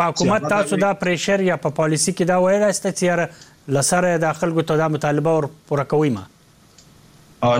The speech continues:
Speaker 2: جی بالکل. اوس خو پالیسي هم دغه ده. چې د چا کومه مطالبه وي، که د پولیو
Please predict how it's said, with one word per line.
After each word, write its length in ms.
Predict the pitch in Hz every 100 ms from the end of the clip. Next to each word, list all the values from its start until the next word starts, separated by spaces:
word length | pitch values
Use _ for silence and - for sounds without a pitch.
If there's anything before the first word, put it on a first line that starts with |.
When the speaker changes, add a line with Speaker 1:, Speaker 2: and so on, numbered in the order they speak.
| 139
Speaker 2:
جی 40 | 156
بالکل. 320 | 196 190 120 107
اوس 260 | 160 170 185
خو 80 | 160
پالیسي 340 | 147 151 196
هم 140 | 190 123
دغه 220 | 101 101
ده. 80 | 98 - - - -
چې 140 | 131 117 117
د 80 | 117
چا 80 | 170 165
کومه 180 | 180 170 143
مطالبه 420 | 147 139 139 160 165
وي، 140 | 170 160
که 100 | 123
د 100 | 123 123
پولیو 380 | 117 131 156